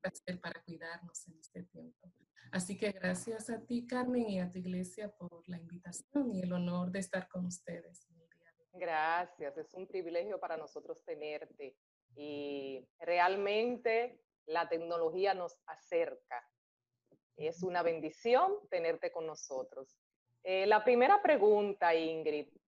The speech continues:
Speaker 2: eh, le animamos a los hermanos que le decimos que también pueden escribir sus preguntas y que de alguna forma, eh, Ingrid va a ir respondiendo, eh, yo la voy a ir mirando, eh,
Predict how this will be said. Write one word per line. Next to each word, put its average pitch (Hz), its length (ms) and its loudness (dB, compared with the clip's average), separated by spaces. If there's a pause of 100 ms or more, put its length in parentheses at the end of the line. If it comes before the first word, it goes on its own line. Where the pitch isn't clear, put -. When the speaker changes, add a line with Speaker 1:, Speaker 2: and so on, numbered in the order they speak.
(240)
Speaker 2:
eh, 175 120 -4
le 180 180 4
animamos 214 500 4
a 254 100 6
los 247 200 6
hermanos 233 640 2
que 165 340 2
le 165 120 4
decimos 208 420 -2
que 220 80 -2
también 175 360 -2
pueden 214 240 0
escribir 190 440 -4
sus 202 220 -12
preguntas 233 800 -2 (440)
y 180 360 -6
que 170 240 2
de 170 100 4
alguna 190 440 2
forma, 208 800 0
eh, 151 300 -2
Ingrid 180 340 -2
va 185 120 4
a 180 60 4
ir 185 120 0
respondiendo, 196 1300 0 (420)
eh, 147 220 -6
yo 165 160 0
la 175 100 2
voy 165 260 2
a 165 120 2
ir 160 280 -2
mirando, 196 1000 0 (480)
eh, 139 100 -20